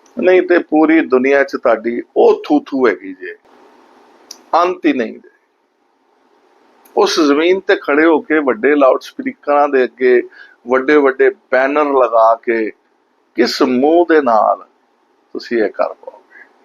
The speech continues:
ਕਿਸ ਮੂੰਹ ਦੇ ਨਾਲ? ਸਾਢੇ ਤਿੰਨ ਸੌ ਸਾਲ ਸ਼ਹੀਦੀ ਪੁਰਬ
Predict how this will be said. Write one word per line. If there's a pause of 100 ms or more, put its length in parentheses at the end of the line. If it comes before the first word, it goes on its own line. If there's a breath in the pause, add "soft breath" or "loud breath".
ਕਿਸ
ਮੂੰਹ
ਦੇ
ਨਾਲ?
ਸਾਢੇ
ਤਿੰਨ
ਸੌ
ਸਾਲ (280)
ਸ਼ਹੀਦੀ
ਪੁਰਬ